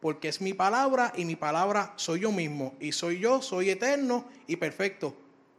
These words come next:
Soy autoridad y gobierno sobre todas las cosas, porque todo obedece mi palabra. Eso es como en ocasiones, nosotros como padres, o nuestros padres decían,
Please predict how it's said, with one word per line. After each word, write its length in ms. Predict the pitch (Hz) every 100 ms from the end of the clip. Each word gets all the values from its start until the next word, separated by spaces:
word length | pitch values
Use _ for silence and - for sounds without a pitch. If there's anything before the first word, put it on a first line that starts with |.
| _
Soy 200 | - 160
autoridad 500 | 170 175 208 220 247
y 60 | 196
gobierno 260 | 175 175 214
sobre 180 | 190
todas 180 | 151 165
las 120 | 196
cosas, 380 | - 160 139 113 -
porque 280 | - 139 143
todo 180 | 143 170
obedece 340 | 180 190 190
mi 100 | 190
palabra. 440 | 156 135 139 120 - - _ _ - - - -
Eso 180 | 139 185
es 40 |
como 180 | 185 202
en 80 | 202
ocasiones, 600 | 202 196 214 226 202 165 - - - _ _ _ _ -
nosotros 320 | 139 151 160
como 220 | 185 185
padres, 420 | 180 208 208 160 147
o 80 | 120
nuestros 240 | 131 - 127
padres 320 | 127 151 160 - _ _ _ _ _ -
decían, 580 | 147 156 175 170 143